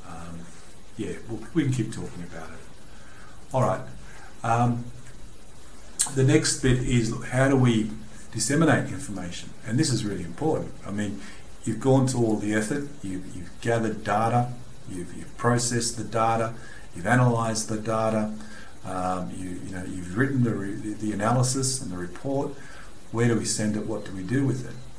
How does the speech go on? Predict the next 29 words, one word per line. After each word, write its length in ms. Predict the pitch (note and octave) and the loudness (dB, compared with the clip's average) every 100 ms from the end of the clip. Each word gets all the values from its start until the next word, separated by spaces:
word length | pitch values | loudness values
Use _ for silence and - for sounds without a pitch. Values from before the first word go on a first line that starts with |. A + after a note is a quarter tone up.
| - - | -10 -8
Well, 160 | A2+ G#2+ | -2 2
obviously, 460 | B2+ B2+ - G#2 F#2+ F#2 | 6 6 4 0 -2 -6
it's 260 | - - - | -6 -6 -6
that, 260 | G2+ F2+ - | -6 -8 -6
you 60 | |
know, 120 | F2+ F#2 | -6 -6
you 300 | F#2+ F#2+ F#2+ | -6 -6 -8
have 120 | F#2+ | -8
a 60 | F2 | -8
chain 240 | - G#2 | -4 -4
of 120 | F#2 F2+ | -4 -6
command, 480 | F#2 G#2 A#2 A2+ | -4 0 2 2
you 140 | G#2+ F2 | 0 -2
have, 260 | F#2 F2+ F2 | -4 -4 -6
um, 280 | F2 E2+ E2+ - - - - - | -6 -6 -8 -10 -10 -10 -10 -8
you 80 | F2 | -8
know, 160 | F2+ | -8
those 340 | G2 G2+ G2 F2+ | -2 0 0 -2
that 80 | |
have 220 | E2+ F2 F2 | -4 -4 -6
requested 640 | E2+ - C#3+ - A2+ - - - | -4 2 4 4 0 -4 -8 -8
the 100 | - | -6
intelligence, 720 | G2+ - A2+ B2+ B2+ E3+ - - | -4 -2 2 4 4 2 -2 -4
so 180 | - F#2 | -6 -4
that's 400 | G2+ G#2 - - F#2+ | -2 -2 -4 -4 -6
obviously 340 | G2 - F#2+ | -4 -4 -4
with 300 | F2+ F2 - | -6 -8 -4
them. 320 | A2 B2+ B2+ - - - - - - | 2 2 2 -4 -8 -10 -10 -10 0
Um, 420 | G#2+ A2 G#2+ | 4 4 2